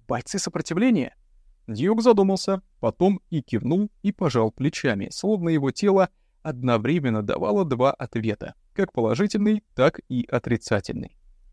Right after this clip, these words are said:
«Ещё нет, но, возможно, после сегодняшней встречи и станут ими». И прежде чем Пирсон успел спросить,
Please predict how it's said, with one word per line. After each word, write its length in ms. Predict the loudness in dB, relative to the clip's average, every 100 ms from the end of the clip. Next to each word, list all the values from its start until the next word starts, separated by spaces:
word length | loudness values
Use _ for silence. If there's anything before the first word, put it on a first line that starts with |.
| -20 -20 _ -20 _ -20 _ -20 _ _
«Ещё 300 | -2 0 2
нет, 180 | 2 2 -2 _ _
но, 220 | 0 2
возможно, 420 | 2 2 0 -2
после 280 | -4 -4 -4
сегодняшней 560 | -2 0 0 -2 -6 -10
встречи 500 | -4 -4 -2 -2 -4 _ -12
и 80 |
станут 480 | -8 -4 -2 -4 -10 _ _ _
ими». 340 | -2 -2 -4 -12 _ _ _ _ _ _ -2
И 140 | -2
прежде 340 | 2 2 2
чем 240 | 0 -2 -2
Пирсон 460 | -2 0 2 0 -2
успел 360 | -8 -2 -2
спросить, 440 | 0 -2 -2 -4